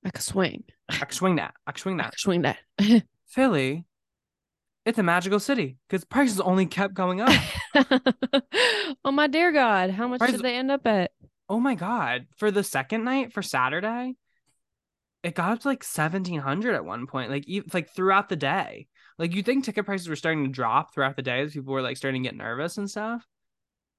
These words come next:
Speaker 2: No.
Speaker 1: Oh my God.
Speaker 2: No, they only climbed in price.
Speaker 1: That's genuinely crazy.
Speaker 2: Mm-hmm. Th-, like, every day
Speaker 1: Guys.
Speaker 2: they, like, got more expensive.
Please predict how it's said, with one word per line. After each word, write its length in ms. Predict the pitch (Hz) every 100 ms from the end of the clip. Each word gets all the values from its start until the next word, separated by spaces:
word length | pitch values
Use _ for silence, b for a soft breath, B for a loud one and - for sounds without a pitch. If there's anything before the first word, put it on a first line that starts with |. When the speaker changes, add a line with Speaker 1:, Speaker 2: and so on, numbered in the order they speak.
| _
Speaker 2:
No. 460 | 170 202 247 202 127
Speaker 1:
Oh 100 | 240
my 200 | 262 262
God. 580 | 240 254 311 190 165 175
Speaker 2:
No, 220 | 240 254
they 120 | 190
only 260 | 165 208 196
climbed 480 | - 208 240 277 165
in 160 | 117
price. 600 | 120 82 107 - - - _ _ _ _ _ _ _ _ _ _ _ _ _ _ _ _ _ _ _
Speaker 1:
That's 160 | 233 226
genuinely 480 | 247 247 285 294 262
crazy. 680 | 202 180 190 185 - 78 202 202 _ -
Speaker 2:
Mm-hmm. 360 | 160 151 156 202 _ _ _ -
Th-, 120 | 208
like, 120 | 214
every 300 | 185 180 196
day 140 | 185 185
Speaker 1:
Guys. 60 |
Speaker 2:
they, 160 | 156 139
like, 180 | 135 131
got 200 | 143 135
more 280 | 139 151 139
expensive. 720 | 127 - 139 147 110 -